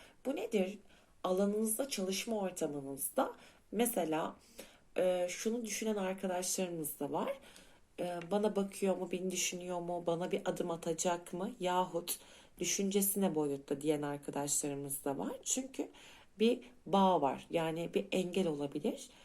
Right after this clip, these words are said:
E, aklınızda kişinin bir hanesi, bir evi, yuvası olabilir. Buna yönelik düşüncesinde siz varsınız. Evet, size bakıyor, paylaşımlarınız olsun, durumlarınız olsun. Mesela diyorsunuz ki,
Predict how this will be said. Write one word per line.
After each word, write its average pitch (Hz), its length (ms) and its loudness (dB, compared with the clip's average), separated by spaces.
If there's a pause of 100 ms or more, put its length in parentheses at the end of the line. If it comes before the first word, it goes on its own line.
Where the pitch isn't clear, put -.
(400)
E, 170 420 2
aklınızda 196 540 0
kişinin 190 400 0
bir 190 100 0
hanesi, 165 680 -2
bir 175 140 -2 (280)
evi, 165 420 2
yuvası 160 440 0
olabilir. 151 640 -2 (420)
Buna 240 180 4
yönelik 254 500 -2
düşüncesinde 214 720 2
siz - 280 -4
varsınız. 190 680 2 (720)
Evet, 196 240 2
size - 260 2
bakıyor, 185 480 0
paylaşımlarınız 165 920 0
olsun, 156 360 -2
durumlarınız 165 560 -2
olsun. 151 300 -2
Mesela 208 460 0
diyorsunuz 214 560 0
ki, - 220 -8